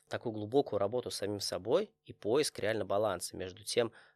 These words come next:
а, когда ты находишься, не знаю, в стрессе, когда ты, например, работаешь на результат, и тем, когда ты отдыхаешь. И только как бы комбинируя те и другие состояния, ты можешь достичь какого-то, ну, такого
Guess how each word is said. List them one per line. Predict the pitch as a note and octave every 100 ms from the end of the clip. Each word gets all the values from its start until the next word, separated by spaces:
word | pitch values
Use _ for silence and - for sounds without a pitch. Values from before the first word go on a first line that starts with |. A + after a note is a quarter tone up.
| -
а, | G2 F#2+
когда | - -
ты | B2+
находишься, | G2+ F2+ A#2 A#2+ - F#2
не | F#2+
знаю, | G2 E2+
в |
стрессе, | - G2+ G2+ F#2 -
когда | - F#2+ G#2+
ты, | -
например, | G2+ G2+ G2 G2
работаешь | F#2+ A2+ A#2 G#2+
на | G#2+
результат, | G#2 G#2+ - - F2 -
и |
тем, | - A#2+
когда | A2 A2
ты | G#2+
отдыхаешь. | G#2+ A2 G#2+ F2+ C2+ - -
И | -
только | B2+ C#3 -
как | A2 G2
бы | F#2+
комбинируя | - G2 G#2 A#2+ A2+ F#2+
те | F#2 -
и |
другие | G#2 G2+ G#2
состояния, | - - G2 G2+ F3 D3
ты | -
можешь | F#2+ A2+ G#2
достичь | F#2 - D3
какого-то, | - - - A#2+ - F#2+ _
ну, | - G#2
такого | F#2 - A#2 G2+